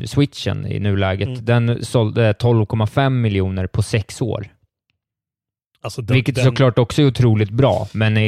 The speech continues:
Speaker 1: ju ot-, det är ju sjukt om man jämför.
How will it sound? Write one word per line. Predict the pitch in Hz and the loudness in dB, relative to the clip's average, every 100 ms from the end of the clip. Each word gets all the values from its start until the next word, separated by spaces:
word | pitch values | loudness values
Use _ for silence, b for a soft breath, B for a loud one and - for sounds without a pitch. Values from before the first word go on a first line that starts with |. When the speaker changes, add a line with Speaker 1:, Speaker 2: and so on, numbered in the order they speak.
| 107 | 2
Speaker 1:
ju | 104 104 | 2 0
ot-, | 104 120 - | 0 -2 -4
det | - | 0
är | 117 | 2
ju | 104 | 2
sjukt | 110 - - 156 127 92 - - - | 0 -6 0 4 4 2 -6 -18 -12
om | 92 | -10
man | 92 | -8
jämför. | 92 - | -10 -14